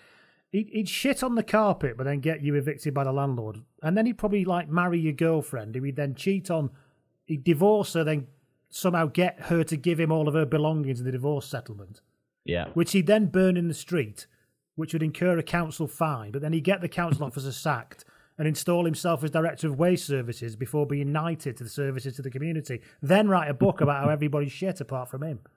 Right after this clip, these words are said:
Speaker 1: That's basically Rob
Speaker 2: Wait.
Speaker 1: Howley's life. Rob, not Rob Howley's life. Rob,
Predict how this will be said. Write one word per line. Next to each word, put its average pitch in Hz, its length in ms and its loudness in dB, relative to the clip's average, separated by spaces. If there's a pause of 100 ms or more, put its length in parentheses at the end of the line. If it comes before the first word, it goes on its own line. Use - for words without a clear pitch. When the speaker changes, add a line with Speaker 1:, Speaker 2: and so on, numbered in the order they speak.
(240)
Speaker 1:
That's 190 180 -2
basically 180 300 2
Rob 165 180 2
Speaker 2:
Wait. 165 80 4
Speaker 1:
Howley's 156 260 2
life. 175 220 -2 (200)
Rob, 160 180 -2
not 226 160 2
Rob 165 120 0
Howley's 147 260 0
life. 214 240 -4
Rob, - 140 -12